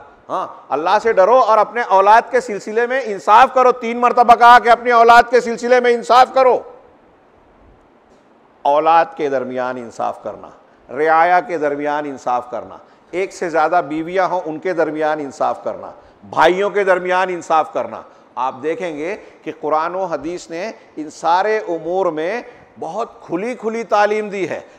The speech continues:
यहाँ तक कि दो मुसलमान गुरोह में या अफराद में झगड़ा हो जाए तो अब सुलह कराने का हुक्म दिया है अल्लाह के, अल्लाह तबारक व तआला ने,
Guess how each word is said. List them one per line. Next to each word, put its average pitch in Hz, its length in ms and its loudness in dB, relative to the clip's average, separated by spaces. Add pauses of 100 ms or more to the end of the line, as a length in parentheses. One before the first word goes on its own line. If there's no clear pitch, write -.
(140)
यहाँ 156 320 -4
तक 196 160 -6
कि 214 140 -6
दो 196 220 -2
मुसलमान 180 640 -4
गुरोह 175 320 0
में 190 380 -8
या 175 120 -2
अफराद 170 500 0
में 202 200 -10
झगड़ा 165 340 4
हो 156 180 4
जाए 151 280 0 (360)
तो 175 40 0
अब - 520 -4
सुलह 240 380 4
कराने 220 360 6
का 214 120 2
हुक्म 202 260 0
दिया 160 260 -4
है 120 160 -8 (340)
अल्लाह 196 300 2
के, 190 120 -4
अल्लाह 185 340 0
तबारक 165 340 2
व 156 60 -4
तआला 135 220 -2
ने, 110 100 -12